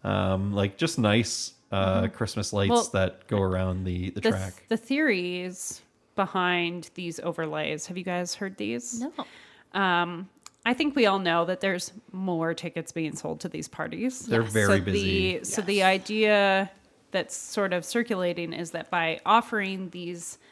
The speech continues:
Speaker 2: um, overlays, it kinda draws the crowds out, because the crowds can be very, very concentrated along that Main Street area.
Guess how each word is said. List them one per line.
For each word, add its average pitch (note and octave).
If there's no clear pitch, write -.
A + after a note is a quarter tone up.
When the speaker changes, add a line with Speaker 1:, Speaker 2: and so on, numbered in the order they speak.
Speaker 2:
um, F3
overlays, E3+
it E3
kinda F#3
draws D#3+
the -
crowds C3+
out, -
because G#3+
the G#3+
crowds D#4
can A#3
be G#3+
very, G#3+
very F#3
concentrated F3+
along E3
that D3
Main D#3
Street -
area. D3+